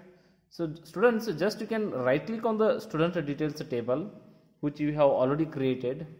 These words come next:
So just right click on student details. Here you have an option called design view. So click on design view.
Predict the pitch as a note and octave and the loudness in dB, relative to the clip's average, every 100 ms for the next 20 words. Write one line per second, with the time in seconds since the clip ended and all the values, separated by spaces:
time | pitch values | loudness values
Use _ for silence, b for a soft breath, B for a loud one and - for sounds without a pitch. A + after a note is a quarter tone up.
0 | - - C#3 B2+ C3+ B2 A#2+ B2 C3 C3 | -20 -14 -8 -4 -4 -2 -4 -4 -8 -4
1 | D#3 A3 - - _ _ _ C3+ C3 C3 | -4 -4 -12 -20 _ _ _ -4 -2 -2
2 | B2 B2+ E3 F#3 F#3+ - B B B B | -4 -2 -2 -2 -4 -14 B B B B
3 | _ G3+ A3+ G#3+ F#3 F3+ F#3 E3+ D3 E3+ | _ 2 4 6 6 8 8 8 6 2
4 | E3 D3+ D3+ D3+ - C3 C3 D3 D3 C#3 | 0 2 2 2 -4 -6 0 2 2 2
5 | D3 C3+ A2+ - - - _ _ _ _ | 4 4 0 -8 -20 -20 _ _ _ _
6 | _ _ D#3 D#3+ D#3 F#3 G#3 G#3+ D#3+ D3+ | _ _ -2 -2 -2 -2 2 2 4 2
7 | D3+ C3 C#3 F#3 - | 2 0 0 -2 -6